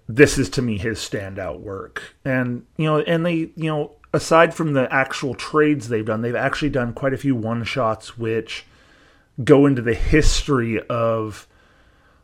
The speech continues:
the Locke family and explain,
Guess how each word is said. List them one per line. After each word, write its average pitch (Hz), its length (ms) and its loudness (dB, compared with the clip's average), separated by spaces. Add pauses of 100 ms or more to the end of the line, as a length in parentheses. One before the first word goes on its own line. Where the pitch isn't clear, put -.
(100)
the 160 120 10
Locke 120 360 6
family 113 580 -2
and 123 140 -6
explain, 123 1120 -2